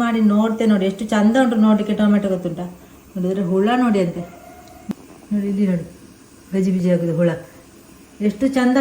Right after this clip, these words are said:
ಟೊಮೆಟೊ ಇದ್ರೂ ಕೂಡ ಉಂಟಲ್ಲ, ಅದ್ರಲ್ಲಿ ಹುಳ ಉಂಟು. ನೋಡಿ, ಸರಿಯಾಗಿ ತುಂಡು ಮಾಡಿ ಆದ್ಮೇಲೆ ಕೂಡ ನೋಡ್ಬೇಕು ನಾವು. ಇಲ್ಲಿಂದ ನೋಡಿ ಹೋಗುದು ಹುಳ.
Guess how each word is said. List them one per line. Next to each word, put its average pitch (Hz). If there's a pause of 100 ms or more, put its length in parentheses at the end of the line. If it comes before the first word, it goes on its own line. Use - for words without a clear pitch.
ಟೊಮೆಟೊ 254
ಇದ್ರೂ 240
ಕೂಡ 247 (100)
ಉಂಟಲ್ಲ, 214
ಅದ್ರಲ್ಲಿ 214
ಹುಳ 233 (140)
ಉಂಟು. 190 (180)
ನೋಡಿ, 240 (100)
ಸರಿಯಾಗಿ 240 (120)
ತುಂಡು 226
ಮಾಡಿ 240 (480)
ಆದ್ಮೇಲೆ 233
ಕೂಡ 240 (160)
ನೋಡ್ಬೇಕು 226
ನಾವು. 165 (2000)
ಇಲ್ಲಿಂದ 226
ನೋಡಿ 208
ಹೋಗುದು 185 (180)
ಹುಳ. 185